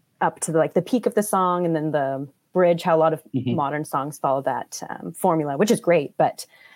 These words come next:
Speaker 1: um, so I think about, uh, folk songs a lot,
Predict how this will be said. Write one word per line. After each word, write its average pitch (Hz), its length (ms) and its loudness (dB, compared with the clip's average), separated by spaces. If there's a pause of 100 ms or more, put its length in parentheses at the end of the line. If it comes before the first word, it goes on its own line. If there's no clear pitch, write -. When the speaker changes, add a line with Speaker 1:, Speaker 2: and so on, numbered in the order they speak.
(180)
Speaker 1:
um, - 400 -8
so 254 100 2
I 247 80 4
think 415 140 2
about, 269 340 2
uh, 170 260 0
folk 208 320 0
songs 147 460 -6
a 165 60 -4
lot, 139 420 -8